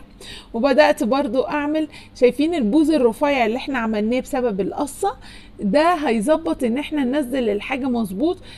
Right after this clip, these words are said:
بس في الاماكن بقى اللي زي الرجلين والحتت الصعبه دي اضطريت ان انا استخدم الستيك علشان ابقى متاكده ان انا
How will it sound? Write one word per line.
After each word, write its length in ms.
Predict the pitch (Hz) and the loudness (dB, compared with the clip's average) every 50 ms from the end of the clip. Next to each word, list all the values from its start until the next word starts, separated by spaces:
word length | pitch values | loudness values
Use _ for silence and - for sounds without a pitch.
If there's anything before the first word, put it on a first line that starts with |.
| - - - | -18 -8 -2
بس 300 | 226 302 349 339 - - | 2 2 2 0 -2 -6
في 100 | - 294 | -4 -4
الاماكن 500 | 254 - - 277 294 370 - - 392 349 | -4 -2 -2 -2 -4 -2 -2 -4 -2 2
بقى 120 | 320 349 359 | 2 4 4
اللي 160 | 330 320 294 | 4 2 0
زي 240 | 226 320 349 359 349 | 0 0 0 0 0
الرجلين 500 | 294 302 269 208 220 277 320 349 349 339 | 0 -2 -2 -2 -2 -2 -2 -2 -2 -4
والحتت 480 | 330 302 - - 302 - 359 330 - | -8 -8 -8 -8 -4 -4 -4 -2 -2
الصعبه 380 | 302 - - 339 311 320 330 311 | -4 -4 -2 -2 -2 0 -2 0
دي 180 | 233 320 330 - - - - - - | 0 0 -2 -2 -6 -16 -16 -12 -8
اضطريت 420 | - 247 - 294 254 285 339 - 370 | -8 -4 -2 0 0 0 -2 -4 -4
ان 120 | 359 339 | -4 -4
انا 140 | 349 339 330 | -2 -2 -4
استخدم 480 | 294 - - 311 302 311 320 330 302 294 | -4 -4 -2 -2 0 0 0 -2 -2 -2
الستيك 420 | 262 - - - 330 302 - 285 | -4 -4 -4 -4 -4 -4 -4 -6
علشان 500 | 269 247 233 226 233 - - 311 320 320 - - - - - - - - - - - - - - | -6 -4 -4 -4 -4 -4 -4 -4 -4 -6 -8 -12 -18 -20 -20 -20 -20 -20 -20 -20 -20 -12 -6 -2
ابقى 200 | - 202 254 262 | -2 -2 0 -2
متاكده 560 | 269 269 - - - - - - 349 330 370 | -2 -4 -4 -4 -6 -4 -2 -2 0 0 0
ان 120 | 349 320 330 | 0 0 -2
انا 240 | 330 330 339 339 | -2 -2 -4 -4